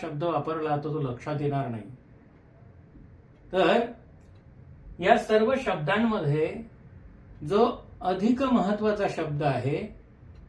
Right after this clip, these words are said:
तो शब्द म्हणजे संकल्पना. आता मित्रांनो,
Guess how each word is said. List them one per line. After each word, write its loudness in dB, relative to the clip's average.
तो -4
शब्द -8
म्हणजे -2
संकल्पना. -8
आता -6
मित्रांनो, 2